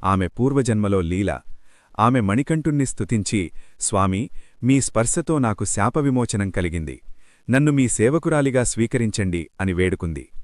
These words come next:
మహిషి సంహారం తర్వాత మణికంఠుడు తన తండ్రికి ఇచ్చిన మాట ప్రకారం పులిపాలు తీసుకువెళ్ళాలి. అప్పుడు దేవేంద్రుడు పులిగా మారాడు. మిగిలిన దేవతలు పులిపిల్లలుగా మారారు.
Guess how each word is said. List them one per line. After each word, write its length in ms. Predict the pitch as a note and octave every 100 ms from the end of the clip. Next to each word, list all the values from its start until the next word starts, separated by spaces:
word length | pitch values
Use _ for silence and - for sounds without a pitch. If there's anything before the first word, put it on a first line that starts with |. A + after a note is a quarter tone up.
| - - _ _ -
మహిషి 360 | G#2+ C3 - E3+
సంహారం 500 | A2 G#2 B2+ B2+ A#2+
తర్వాత 580 | G#2 G2 F#2+ A2 E2+ - - - F#2
మణికంఠుడు 580 | G#2 D3+ D#3+ C#3+ C#3+
తన 200 | C#3 G#2+
తండ్రికి 460 | F#2+ G2+ A2 B2+ C3+
ఇచ్చిన 300 | A2+ - G2+
మాట 280 | F2 F#2+ G#2+
ప్రకారం 520 | G#2 F#2+ F#2+ G2 E2+ - - - C#3
పులిపాలు 400 | E3 E3+ D3+ B2+
తీసుకువెళ్ళాలి. 760 | A2+ - G2 F2 E2 D#2 C#2+ - - - _ - B2+
అప్పుడు 260 | - B2+
దేవేంద్రుడు 640 | F2 G2 B2+ D3+ C3 B2
పులిగా 420 | C3 - A#2+ C3 C3
మారాడు. 440 | F#2 E2+ D#2 - - - - _ _
మిగిలిన 360 | A2 B2 F3 D#3+
దేవతలు 460 | G#2+ G#2+ A2 A2 G#2
పులిపిల్లలుగా 720 | - C#3+ - E3 C#3+ A#2+ A2
మారారు. 440 | G2 E2+ D#2+ D2+